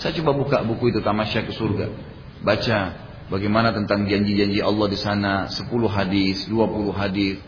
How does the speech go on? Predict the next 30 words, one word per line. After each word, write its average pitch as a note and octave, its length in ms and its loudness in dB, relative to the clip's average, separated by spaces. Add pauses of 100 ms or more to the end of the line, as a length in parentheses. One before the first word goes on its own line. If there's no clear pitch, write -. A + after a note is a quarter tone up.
(280)
Subhanallah, C#3 1000 0
seakan-akan C3+ 680 0
kita C#3+ 160 0
kembali C3+ 480 4
dicas B2 480 -2
lagi. A2+ 340 0 (380)
Nah, C#2+ 80 -6
dicas G2+ 420 0
lagi. A2 300 2 (240)
Dan A2+ 160 2
memang E3 180 2
itu F3 140 0
sesuatu D3+ 480 0
yang E3+ 260 0
hanya D#3 480 -2 (380)
tinggal D3+ 400 4
tunggu E3 260 2
mati D#3+ 460 4
saja. F3 640 2 (560)
Pintunya D#3+ 500 4
hanya D#3+ 240 4
mati, D#3+ 480 2 (320)
gitu A2 140 -2
kan. A#2 180 0 (380)
Setelah D#3 340 2
mati D3 320 4
kita E3+ 300 4
akan C#3 160 6
dapatkan C#3 480 6
itu. B2+ 200 2